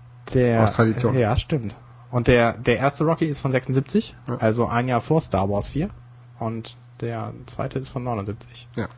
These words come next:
Speaker 2: Aber du wolltest noch über dein Privatleben reden.
Speaker 1: Richtig, ich rede über mein Privatleben. Was ich so beruflich mache,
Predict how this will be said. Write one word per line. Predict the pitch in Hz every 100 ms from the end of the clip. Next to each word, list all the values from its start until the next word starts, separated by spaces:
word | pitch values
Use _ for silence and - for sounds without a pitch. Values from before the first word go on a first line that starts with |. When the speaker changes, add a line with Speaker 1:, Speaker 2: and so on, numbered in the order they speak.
| -
Speaker 2:
Aber | 143
du | 170
wolltest | 175 156
noch | 156
über | 143
dein | 135 131
Privatleben | - 127 123 117 104
reden. | 98 95 95
Speaker 1:
Richtig, | - 170 214 - 123 107
ich | 117
rede | 147 160
über | 147
mein | 139
Privatleben. | 139 135 131 - 104 98
Was | 127 -
ich | 190
so | - 170
beruflich | 151 139 196 - 123 -
mache, | 113 -